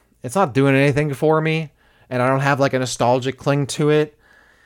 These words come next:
I don't like the chibi character designs and the, of the characters, but that's, like, the game. Um, I personally really don't like the Metroid Prime Federation Force, like, logo, like, the back where it has, like, the Galactic Federation, like, symbol or whatever.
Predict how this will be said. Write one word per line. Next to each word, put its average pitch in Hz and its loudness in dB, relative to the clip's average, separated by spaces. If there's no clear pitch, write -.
I 117 -2
don't 131 2
like 143 2
the 127 -4
chibi 127 -2
character 143 0
designs 139 0
and 131 -2
the, 127 -4
of 131 -4
the 123 -6
characters, 147 0
but 117 -2
that's, 120 -2
like, 127 -2
the - -8
game. 123 -2
Um, 107 0
I 131 -2
personally 175 0
really 147 2
don't 131 0
like 139 0
the 120 -4
Metroid 117 -2
Prime 120 0
Federation 117 0
Force, 117 -2
like, 113 -2
logo, 123 2
like, 120 0
the 117 -4
back 110 -4
where 113 -8
it 104 -6
has, 113 -2
like, 117 -2
the 113 -4
Galactic 110 -2
Federation, 113 -2
like, 104 -4
symbol 135 -2
or 143 2
whatever. 156 0